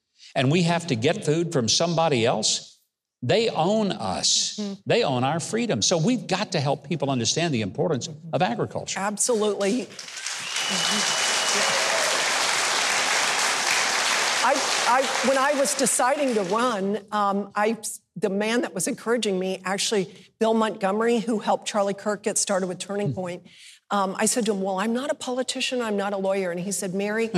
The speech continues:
Speaker 1: <laughs>
Speaker 2: number one, you represent the family, which is the foundation of our culture, and you represent agriculture and small business, and that's the foundation of our economy." And it's true, you know, if we're, don't feel safe in our communities and our stomachs are empty,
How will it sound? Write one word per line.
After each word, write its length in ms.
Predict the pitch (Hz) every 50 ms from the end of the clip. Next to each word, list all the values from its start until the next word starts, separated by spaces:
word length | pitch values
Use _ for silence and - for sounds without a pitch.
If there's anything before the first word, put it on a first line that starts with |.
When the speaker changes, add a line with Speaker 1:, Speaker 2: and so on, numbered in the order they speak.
| - -
Speaker 1:
<laughs> 160 | - 165 - -
Speaker 2:
number 260 | 226 240 269 294 302
one, 280 | 269 240 240 233 240 233
you 80 | 220
represent 500 | 185 214 220 214 - 247 233 254 233 190
the 80 | - 175
family, 640 | - - 220 196 202 202 226 240 240 247 254 240 - - - - -
which 200 | 226 - - 240
is 140 | - -
the 80 | 220 180
foundation 600 | - - 208 190 196 202 202 202 202 - - 247 220
of 100 | 202 -
our 100 | 180 170
culture, 560 | - - 202 180 180 - - 214 196 185 190 - - - - - -
and 160 | - 214 214 226
you 160 | 254 285 277
represent 500 | 269 262 - 262 240 - 240 226 226 - -
agriculture 680 | 190 196 202 226 226 226 - 247 233 226 233 - 254 214
and 220 | - 202 196 196
small 260 | - - 233 214 208
business, 420 | 190 196 214 220 - 240 202 - 220
and 100 | 208 254
that's 240 | 185 208 - -
the 80 | - 220
foundation 600 | - - 226 214 208 185 196 190 196 - - 226
of 100 | 196 170
our 120 | 170 156 156
economy." 560 | 151 - - 202 220 220 190 170 160 156 - - - - - - -
And 160 | - 220 226 254
it's 220 | 294 269 - -
true, 320 | - - - 214 208 190 185
you 160 | 175 196 196
know, 160 | 196 202 190
if 160 | 180 190 -
we're, 340 | 214 214 226 240 247 247 240 - - - _ _ _ -
don't 180 | 247 262 277
feel 220 | - - 277 254 220
safe 500 | - - - 240 214 226 254 240 - -
in 180 | - - 208 208
our 120 | 202 190
communities 720 | 202 - 226 220 214 214 226 226 233 247 254 269 262 - - -
and 120 | - 190 190
our 220 | 147 185 220 240
stomachs 520 | - - - - 202 196 214 220 214 - -
are 160 | 233 220 226 -
empty, 580 | 220 220 214 - - 247 226 226 220 220 -